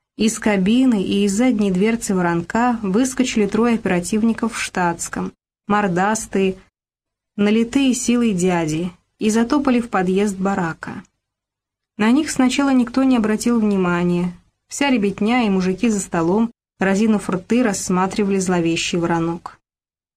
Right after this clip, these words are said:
«Это за кем же пожаловали?» — испуганно спросил кто-то. «Щас узнаем. Вишь, вон орлы пошли».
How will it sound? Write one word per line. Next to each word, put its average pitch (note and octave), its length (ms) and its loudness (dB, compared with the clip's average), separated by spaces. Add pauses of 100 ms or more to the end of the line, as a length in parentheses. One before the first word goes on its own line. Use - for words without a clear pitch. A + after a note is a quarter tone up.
(280)
«Это G3+ 200 -2
за A3 160 2
кем A3 260 2
же F#3 100 0
пожаловали?» — F#3 760 -2 (320)
испуганно F3+ 520 0
спросил F3 440 -2
кто-то. F3 460 -8 (580)
«Щас A3+ 320 -2
узнаем. F#3+ 640 0 (120)
Вишь, A3 360 0
вон F#3+ 240 2
орлы G3 260 0
пошли». - 480 -2